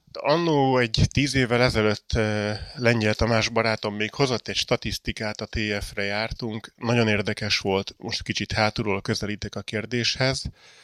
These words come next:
hogy Magyarországon hány ember sportol,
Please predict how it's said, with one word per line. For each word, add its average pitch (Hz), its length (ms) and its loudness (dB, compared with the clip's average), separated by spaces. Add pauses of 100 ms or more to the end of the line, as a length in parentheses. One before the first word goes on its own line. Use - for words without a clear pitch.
(140)
hogy 107 100 -4
Magyarországon 110 880 4
hány 107 280 4
ember 101 360 2
sportol, 95 800 0